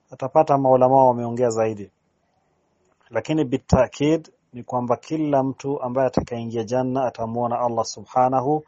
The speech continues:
wa ta'ala. Na hakuna neema kubwa kuliko neema ya kumuona Allah subhanahu wa ta'ala. Tanbihi ya pili ni kwamba sala kwa wakati wake ni wajib.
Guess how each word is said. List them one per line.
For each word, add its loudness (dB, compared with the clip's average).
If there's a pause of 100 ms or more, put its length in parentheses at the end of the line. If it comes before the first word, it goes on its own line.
(400)
wa -6
ta'ala. 4
Na -4
hakuna 0
neema 0
kubwa -2
kuliko 0
neema -2
ya 0
kumuona 0
Allah 0
subhanahu -4
wa -6
ta'ala. -4 (920)
Tanbihi 0
ya 4
pili -2
ni -12
kwamba 0
sala 4
kwa 2
wakati -2
wake 2
ni -6
wajib. 2